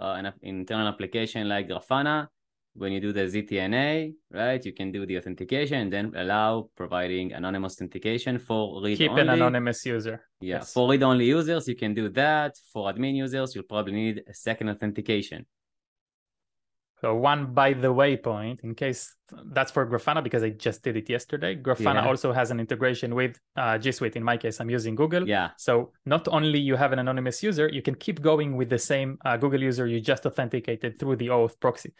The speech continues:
Speaker 2: So it's just another click and you're authenticated into Grafana with your own permissions. That's perfect in
Speaker 1: Cool.
Speaker 2: that
Speaker 1: So
Speaker 2: sense.
Speaker 1: maybe we'll also see that in the next session. We'll, like, I don't know, provision some dummy server and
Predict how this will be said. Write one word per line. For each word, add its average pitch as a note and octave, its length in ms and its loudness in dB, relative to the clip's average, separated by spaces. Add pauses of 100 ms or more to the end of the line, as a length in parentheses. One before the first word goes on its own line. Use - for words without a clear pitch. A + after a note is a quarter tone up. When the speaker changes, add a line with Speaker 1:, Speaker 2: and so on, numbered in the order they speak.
(160)
Speaker 2:
So B2+ 120 -4
it's A#2 220 0
just D#3 260 4
another D3+ 280 0
click D#3 260 0
and B2 80 -2
you're A#2 100 0
authenticated A#2+ 680 -4
into C3 200 -6
Grafana D3+ 400 -2
with A#2+ 160 -4
your A2+ 140 0
own A#2+ 100 -2
permissions. - 540 -16 (160)
That's - 320 -4 (240)
perfect A#2+ 340 0
in A2+ 60 -6
Speaker 1:
Cool. B2 140 4
Speaker 2:
that A#2 80 0
Speaker 1:
So - 60 -8
Speaker 2:
sense. G#2+ 100 0
Speaker 1:
maybe A#2 200 4
we'll A2+ 140 2
also A2+ 240 -2
see A2 180 -2
that A2 240 0
in G2+ 80 -2
the F#2 60 -2
next G2+ 260 -4
session. G2 300 -4
We'll, F2+ 180 -4 (300)
like, F2+ 180 -4 (220)
I - 60 -6
don't G2+ 100 -2
know, F#2 80 -4
provision F#2 440 -2
some F#2 220 -4
dummy F#2+ 240 0
server F#2 400 -2
and F2 140 -4